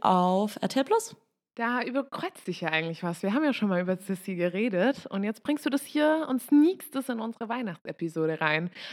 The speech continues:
Speaker 2: Aber fairer Point, ich meine, Sissy schauen ja viele an Weihnachten.
Speaker 1: Genau, die alte Sissy-Verfilmung läuft ja immer zu Weihnachten und jetzt die neuen Versionen von Sissy, finde ich, kann man ja auch cool gucken.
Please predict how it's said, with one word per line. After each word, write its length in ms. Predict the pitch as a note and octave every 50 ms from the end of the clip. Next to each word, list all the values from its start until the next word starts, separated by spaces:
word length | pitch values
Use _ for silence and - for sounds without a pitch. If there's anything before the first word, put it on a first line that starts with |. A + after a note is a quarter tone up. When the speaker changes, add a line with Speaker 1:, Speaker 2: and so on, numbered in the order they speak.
| A#3 -
Speaker 2:
Aber 480 | B3 C4 C#4+ C#4 D4+ D#4 D#4 D#4 D#4 D4 - _ -
fairer 260 | A3+ A3 G#3+ G#3+ G#3
Point, 300 | - - F#3 F3 D#3+ D#3+
ich 160 | E3+ - -
meine, 260 | F#3 F3 F3+ F#3+ F#3+
Sissy 300 | F#3 - G#3 G3 - G#3
schauen 180 | - G3+ G3+ G3
ja 60 | F#3+
viele 280 | F#3 - - F3 E3 C#3+
an 120 | D3 C#3+
Weihnachten. 320 | C#3 C#3 C#3+ C#3+ C#3 - - _ _ _ _ -
Speaker 1:
Genau, 360 | D4 D4+ C4 G#3+ G3 F#3 F3+
die 420 | F3 - F#3+ F#3+ F#3 F#3 - - -
alte 240 | F#3+ G3+ G3 A#3 A3+
Sissy-Verfilmung 760 | - B3+ A#3+ - B3+ A#3+ - B3 A3 - B3+ B3 B3 A#3+ A3+
läuft 280 | G3 F#3+ G3 G3 -
ja 100 | G3+ F#3+
immer 320 | - - - G#3 A#3+ C4 C4
zu 160 | C4 - C4
Weihnachten 680 | B3 C4 C4 C#4 C#4 C#4+ C#4 C4+ - - C#4+ D4 D4 - - _
und 480 | - A3+ A#3 B3 C4 C4+ C4+ C4+ C4 - - - - - - - - -
jetzt 380 | G#3 A3 A3+ A3+ - - -
die 60 | G3+
neuen 380 | F#3+ F#3+ F#3+ F#3+ G#3 A#3+ C4+ C4+
Versionen 400 | C4+ C4+ C4 - C4+ C4 B3+ B3+
von 140 | B3+ A#3+ A#3+
Sissy, 300 | - C4 A#3 - A#3+ A3
finde 220 | - A#3+ A3 G#3
ich, 80 | G3 -
kann 180 | - - F#3+
man 140 | G3 G3 F#3
ja 140 | F3+ F3 -
auch 300 | - G#3 G#3+ - - -
cool 100 | C#4+ C#4+
gucken. 320 | C#4+ - D4+ D4 - E4